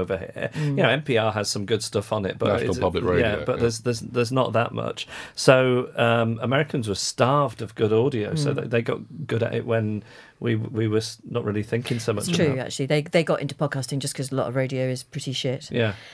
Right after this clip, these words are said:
Speaker 2: Um, I, I will say, for example, I would never listen to Graham Norton on Radio two on a Saturday
Speaker 3: Mm-hmm.
Speaker 2: morning 'cause the music is, just drives me insane.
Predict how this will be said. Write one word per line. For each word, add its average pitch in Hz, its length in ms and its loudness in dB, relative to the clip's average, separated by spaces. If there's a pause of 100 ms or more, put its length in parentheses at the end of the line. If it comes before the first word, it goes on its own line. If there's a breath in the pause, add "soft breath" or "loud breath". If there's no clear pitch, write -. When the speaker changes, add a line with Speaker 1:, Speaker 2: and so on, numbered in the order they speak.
(120 loud breath)
Speaker 2:
Um, 165 320 2
I, 196 200 4
I 226 120 2
will 247 100 0
say, 180 180 0
for 180 120 -4
example, 196 300 0
I 190 60 2
would 202 200 -4
never 202 320 2
listen 127 380 0
to 170 80 -6
Graham 147 320 2
Norton 117 640 -2
on 135 120 -4
Radio 131 300 -2
two 135 240 -2
on 123 80 -4
a 127 40 -4
Saturday 104 360 2
Speaker 3:
Mm-hmm. 135 80 -2
Speaker 2:
morning 127 220 -4
'cause - 120 -12
the 143 80 -4
music 143 500 0
is, 135 120 -12 (100)
just - 240 -6
drives 135 260 -4
me 127 80 -4
insane. 123 640 -4